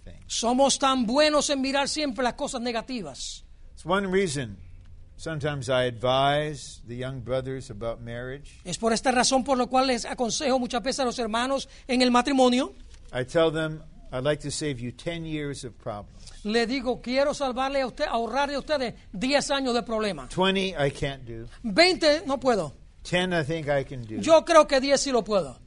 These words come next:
Speaker 1: "Let me give you a list of real dumb things."
Speaker 2: Deme, deme darle una, una lista de cosas, ah, tontas.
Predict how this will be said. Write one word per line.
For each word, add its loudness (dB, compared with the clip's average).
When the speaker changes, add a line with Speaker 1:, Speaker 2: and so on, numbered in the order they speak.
Speaker 1:
"Let -2
me 0
give 0
you 2
a -2
list 0
of -8
real -2
dumb -4
things." -12
Speaker 2:
Deme, 0
deme 0
darle 0
una, 0
una -2
lista -2
de -4
cosas, -4
ah, -2
tontas. -10